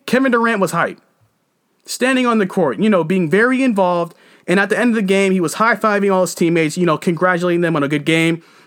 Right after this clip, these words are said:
And, you know, that's normal teammate stuff. But he was way too happy. It's because he knows. He knows that if he's on the floor,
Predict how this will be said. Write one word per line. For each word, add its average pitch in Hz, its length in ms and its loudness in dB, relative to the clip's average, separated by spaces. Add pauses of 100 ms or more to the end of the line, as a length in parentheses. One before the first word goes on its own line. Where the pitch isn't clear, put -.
And, 453 120 -2
you 247 140 2
know, 226 400 0
that's 262 280 -4
normal 233 340 4
teammate 156 380 0
stuff. 175 460 -2 (1300)
But 196 160 2
he 294 80 2
was 175 180 0
way 180 260 0
too 131 200 -4
happy. 110 500 -4 (1160)
It's 185 160 0
because 196 380 -2
he 175 120 -2
knows. 143 480 -6 (2000)
He 240 160 2
knows 214 280 2
that 151 120 0
if 143 120 -6
he's 196 180 0
on 185 80 0
the 165 80 -4
floor, 196 360 0